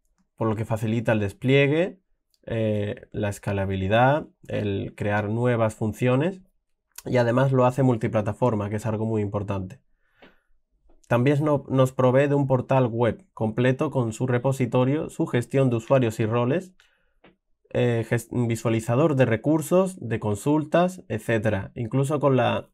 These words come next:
mm, nos permite instalar plu-, plugins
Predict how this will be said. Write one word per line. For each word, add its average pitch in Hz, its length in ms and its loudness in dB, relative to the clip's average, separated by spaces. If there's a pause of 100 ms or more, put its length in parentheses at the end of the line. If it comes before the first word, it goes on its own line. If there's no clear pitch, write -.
mm, 107 320 -6 (800)
nos 120 160 -2
permite 147 640 2
instalar 117 580 0
plu-, 151 400 0
plugins 139 580 0